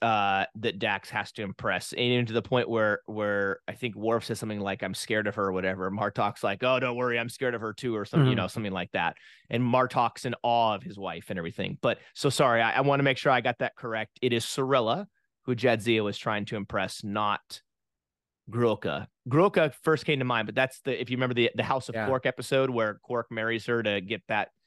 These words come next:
Speaker 1: Klingon off, off of her back. Um, anyway, sorry. I just
Speaker 2: No,
Speaker 1: wanted to make sure
Speaker 2: most
Speaker 1: I set the
Speaker 2: excellent.
Speaker 1: record straight so that my, my fellow D S niners didn't throw barbs at me.
Speaker 2: Ah, most, most excellent, most excellent.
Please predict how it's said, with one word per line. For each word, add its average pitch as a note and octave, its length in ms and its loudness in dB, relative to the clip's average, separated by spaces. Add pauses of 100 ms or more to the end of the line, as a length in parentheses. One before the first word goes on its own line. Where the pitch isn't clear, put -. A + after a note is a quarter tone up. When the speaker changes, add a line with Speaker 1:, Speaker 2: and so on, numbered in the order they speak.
(260)
Speaker 1:
Klingon A2 300 -4
off, G2+ 320 -4
off G#2 180 0
of G#2+ 80 -10
her F#2+ 100 -2
back. F#2 380 -2 (520)
Um, D3+ 400 -8
anyway, F2 320 -2
sorry. F2 360 -4 (120)
I G#2 100 -2
just G#2 160 4
Speaker 2:
No, - 20 6
Speaker 1:
wanted E3 140 4
to G#2+ 60 -2
make G#2 160 0
sure C#3 160 2
Speaker 2:
most - 20 6
Speaker 1:
I A2 100 2
set B2 280 0
the D#3+ 60 0
Speaker 2:
excellent. - 20 2
Speaker 1:
record D3 320 0
straight C#3+ 420 -2
so B2 220 -4
that A2+ 180 -10
my, A#2 240 -2
my A#2 140 0
fellow C3 300 2
D B2 180 4
S A#2 140 2
niners A2 360 0
didn't G#2+ 340 -6 (600)
throw B2+ 180 4
barbs A2+ 320 0
at E2+ 80 -6
me. F2+ 220 -8 (420)
Speaker 2:
Ah, A#2 240 4
most, G#2+ 300 -2
most G#2+ 260 -16
excellent, - 380 -20
most G#2 220 -20
excellent. - 340 -20